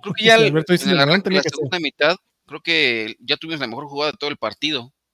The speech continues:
Speaker 1: ¿no? Pero bueno.
Speaker 2: <laughs> Dice Jesús que gracias a sus consejos y arreglar mis pendejadas de temporada, ya amarré playoffs en cuatro de doce ligas que ando peleando otras. Bien, Jesús, felicidades, papá.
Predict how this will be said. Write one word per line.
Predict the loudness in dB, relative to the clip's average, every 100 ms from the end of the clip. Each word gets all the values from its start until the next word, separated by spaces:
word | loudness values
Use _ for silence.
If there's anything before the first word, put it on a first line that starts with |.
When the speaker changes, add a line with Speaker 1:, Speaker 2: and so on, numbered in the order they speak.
| _
Speaker 1:
¿no? | -14 -14 _ _ _ _
Pero | -14 -8
bueno. | -8 -10 -18 -20
Speaker 2:
<laughs> | _ _ _ _ _ _ _ _ _ _ _ _ _ _
Dice | 2 8 8
Jesús | 8 6 4
que | 6
gracias | 6 6
a | 4
sus | 4
consejos | 4 6 6 6
y |
arreglar | 6 4 4
mis | 4
pendejadas | 4 4 4 4 6 6
de | 4
temporada, | 2 2 4 6 6
ya | 4
amarré | 4 2 2
playoffs | 0 0 4 2 2 -2
en | -4 0
cuatro | 4 4 4
de | 2
doce | 2 0
ligas | 2 2 0
que | -2 0
ando | 0 -2
peleando | -2 -2 0 0
otras. | 0 -4 -8
Bien, | -4 -2 -2
Jesús, | -6 -8 -8
felicidades, | -8 -4 -2 -2 -4
papá. | -4 -4 -4